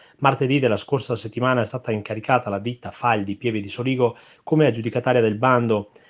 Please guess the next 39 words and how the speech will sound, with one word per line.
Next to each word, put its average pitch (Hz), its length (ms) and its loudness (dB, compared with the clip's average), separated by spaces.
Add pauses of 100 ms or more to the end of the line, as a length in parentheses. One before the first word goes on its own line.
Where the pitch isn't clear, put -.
(100)
Essa 139 300 -2
ha - 20 0
presentato 113 440 -2
un'offerta 123 680 0
con 117 100 -6
un 101 140 -4
ribasso 107 420 0
del 98 160 -8
quattro 117 380 -2
virgola 104 340 -2
cinquantatré 110 540 -6
per 107 160 -6
cento 139 340 -4
su 117 140 -8
un 113 40 -6
totale 117 280 -2
di 110 80 0
lavori 101 360 -2
di 98 120 -4
sessantaquattromilaquattrocento 113 1400 -6
euro. 113 400 0 (540)
Ora 139 140 4
dobbiamo 131 320 2
attendere 120 440 0
i 110 40 -2
trenta 113 300 -4
giorni 110 320 0
canonici 113 560 -2
per 104 140 -2
eventuali 98 400 -2
ricorsi 107 480 -2
e - 20 -6
verifiche, 120 500 -4
dicono 113 320 -4
la 110 80 0
vice 110 220 -6
sindaca 127 420 -6
Florinda 117 440 -2
Cialdella 123 600 -2